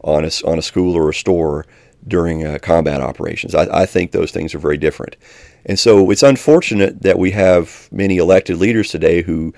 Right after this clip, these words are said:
not only don't know the answer to the question, "Why is this a uniquely American problem?" but they duck, they duck the question. I mean, this,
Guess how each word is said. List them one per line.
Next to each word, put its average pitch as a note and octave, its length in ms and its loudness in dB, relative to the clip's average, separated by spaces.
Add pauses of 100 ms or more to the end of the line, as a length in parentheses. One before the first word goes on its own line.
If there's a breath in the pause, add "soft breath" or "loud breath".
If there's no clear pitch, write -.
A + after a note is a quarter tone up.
(300 soft breath)
not A2+ 200 4
only G#2 220 4
don't F2+ 280 4
know E2 140 4
the D#2 160 -2
answer G#2+ 380 0
to E2+ 100 -8
the E2+ 80 -4
question, E2+ 460 0
"Why E2 240 6
is E2 140 0
this - 180 -6
a D#2+ 200 0
uniquely D#2+ 380 -8
American D#2+ 320 -4
problem?" G#2 480 2 (400 loud breath)
but G#2 120 2
they A2 120 4
duck, G#2+ 380 6 (320)
they G2 160 0
duck G2+ 240 4
the - 80 -4
question. D#2 400 -4
I D#2 40 -4
mean, D#2+ 140 -4
this, - 300 -4